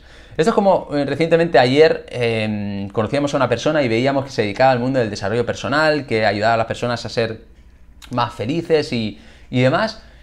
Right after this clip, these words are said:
Y, y veíamos esto, veíamos que, que, em, que esa persona tenía su forma de hacer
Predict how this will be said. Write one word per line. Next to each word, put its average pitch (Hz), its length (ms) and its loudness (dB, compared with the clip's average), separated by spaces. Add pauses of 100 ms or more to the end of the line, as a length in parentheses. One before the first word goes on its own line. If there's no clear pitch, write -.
(220)
Y, 151 920 -2
y 143 540 -4
veíamos 170 440 0
esto, 220 300 0
veíamos 185 400 -2
que, 156 440 0
que, 127 380 2
em, 113 520 -6 (200)
que 147 160 -2
esa 175 180 0
persona 214 520 -2 (120)
tenía 147 300 0
su 131 240 -4
forma 202 380 2
de 185 80 2
hacer 220 340 -2